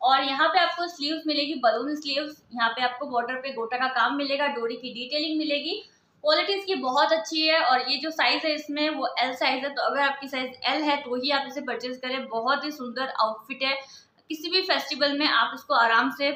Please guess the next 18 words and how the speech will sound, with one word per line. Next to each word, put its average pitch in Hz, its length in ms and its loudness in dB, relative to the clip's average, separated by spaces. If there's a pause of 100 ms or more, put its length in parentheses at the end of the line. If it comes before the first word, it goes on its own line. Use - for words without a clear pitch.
पहन 247 300 -2
सकते 269 300 -6
हो, 277 140 -2
वो 269 160 -4
बहुत 233 380 -4
ही 311 60 -4
सुंदर 247 320 -4
look 247 200 -2
आता 220 200 2
है। 269 80 0
तो 262 120 -8
ये 254 180 0
वाला 277 220 0
मैंने 254 220 -4
रखा 233 240 -2
है 262 100 2
reselling 269 480 -4
में, 330 200 -2